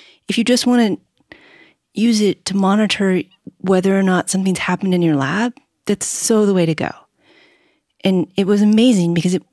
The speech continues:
really did go from open the box to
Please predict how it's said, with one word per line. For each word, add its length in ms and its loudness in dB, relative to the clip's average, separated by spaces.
really 380 2
did 220 0
go 240 2
from 460 -2
open 300 0
the 60 2
box 480 -2
to 340 0